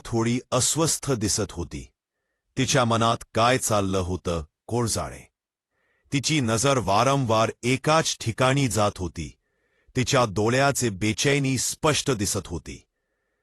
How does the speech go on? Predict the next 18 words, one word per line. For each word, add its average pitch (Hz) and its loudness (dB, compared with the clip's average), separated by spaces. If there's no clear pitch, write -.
ती 135 0
पिने 123 0
चांगलीच 127 -2
लपवली, 82 -8
पण 87 -6
एका 131 0
व्यक्तीपासून 95 -4
तिच्या 90 -4
भावना 107 -2
लपवू 120 0
शकली 92 -2
नाही. 73 -6
त्या 127 4
व्यक्तीच्या 143 0
चेहऱ्यावर 107 0
स्मिता 135 2
हास्य 107 0
उमटलं. 95 -6